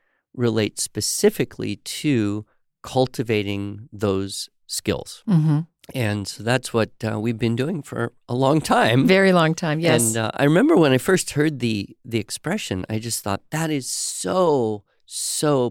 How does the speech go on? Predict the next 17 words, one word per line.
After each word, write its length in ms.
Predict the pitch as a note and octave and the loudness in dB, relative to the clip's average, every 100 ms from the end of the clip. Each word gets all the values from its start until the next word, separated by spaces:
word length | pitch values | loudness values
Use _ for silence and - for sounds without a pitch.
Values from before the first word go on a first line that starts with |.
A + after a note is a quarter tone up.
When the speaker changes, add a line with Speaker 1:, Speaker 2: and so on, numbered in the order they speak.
| - | -4
Speaker 1:
perfect 560 | - - - F#2+ - - | -10 -8 -6 -8 -6 0
Speaker 2:
Mm-hmm. 400 | E3+ E3 F#3 A#3 - _ | 2 4 4 2 -4 _
Speaker 1:
to 120 | C3+ | -2
help 320 | B2 C#3 C3+ | 2 2 2
everyone 480 | B2+ B2 B2+ A#2 A2+ - | 0 0 0 -2 -2 -4
understand." 840 | G2+ G#2 G#2 - G3+ A#2+ - - _ - | -6 -6 -10 -8 -8 -8 -12 -20 _ -6
You 140 | A2+ | -4
know, 200 | G2+ B2 - | -2 -2 0
everyone's 540 | D#3 F#3+ F#3+ F3 D3+ | 2 4 4 4 2
got 200 | B2+ B2+ | 0 0
a 100 | A2+ | 0
different 420 | G#2 A#2 - G#2+ - _ | -2 -6 -4 -6 -6 _
quality 680 | - - - A2+ A#2 A2 G#2 | -20 -8 0 2 2 -2 -2
of 240 | G2 F#2+ G#2 | -4 -6 -6
brain, 380 | G#2 A2+ F2 C2 | -2 -2 -2 -8
right? 340 | F#2 F#2+ G#2+ | -6 -4 -4
We're, 300 | - G2+ G2 | -4 -4 -4